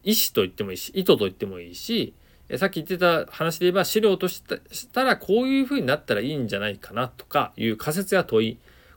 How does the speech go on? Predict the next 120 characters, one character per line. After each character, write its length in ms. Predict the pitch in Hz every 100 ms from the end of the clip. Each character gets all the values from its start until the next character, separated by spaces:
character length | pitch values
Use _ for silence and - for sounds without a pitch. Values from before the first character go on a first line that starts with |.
| _
こ 80 | 202
う 40 |
い 40 |
う 40 | 226
方 160 | 247 247
向 100 | 277
が 140 | 208
多 80 | 156
分 80 | 151
い 40 |
い 20 |
ん 40 | 151
じ 80 | 131
ゃ 40 |
な 80 | 107
い 100 | 98
か 80 | 98
な 140 | 98
っ 20 |
て 220 | 98 -
い 180 | 98 98
う、 60 | -
ま 120 | 143
あ、 80 | 123
頭 260 | 123 220 196
に 180 | 127 120
イ 60 |
メ 140 | 127 143
ー 40 |
ジ 80 | 104
す 160 | -
る 60 | 92
こ 140 | -
と 100 | 95
で 60 | 92
も 80 | 90
い 40 |
い 40 | 90
ん 20 |
で 80 | -
す 100 | -
け 60 |
ど、 300 | - 196 - - - - - -
ま 80 | 214
あ、 20 |
そ 80 | 214
の 80 | 208
イ 80 |
メ 140 | 165 285
ー 60 |
ジ 80 | 214
っ 20 |
て 100 | 160
い 20 | 127
う 40 |
の 80 | 123
は 180 | 160 131
人 140 | -
に 80 | 185
よ 60 |
っ 20 | 180
て 80 |
は 40 | 135
弱 200 | 117 147
か 100 | 127
っ 80 | -
た 100 | 92
り 60 |
薄 160 | 92 -
か 80 | 92
っ 60 |
た 140 | - 90
り、 200 | 90 -
ま 160 | 123
あ、 40 | 95
も 80 | 170
し 60 |
か 60 | 117
し 20 |
た 40 | 101
ら 120 | 220
な 40 |
か 60 | -
っ 100 | 123
た 80 | -
り 80 |
す 120 | 90 104
る 100 | 98
ん 100 | 90
で、 300 | 117 90 -
ま 100 | 90
あ、 40 |
あ 40 | 147
ん 40 |
ま 80 | 196
り 100 | 190
ち 60 |
ょ 60 | 180
っ 20 |
と 240 | - 92 -
適 160 | - 120
切 120 | -
な 80 | 160
言 100 | 143
葉 140 | 160 143
で 60 |
は 40 | 92
な 140 | 135
い 80 | 127
と 80 | 95
思 100 | 98
い 40 |
ま 120 | 110
す 100 | -
が、 140 | 160 131
少 160 | -
な 80 | 269
く 60 | 277
と 100 | 208
も、 300 | 240 175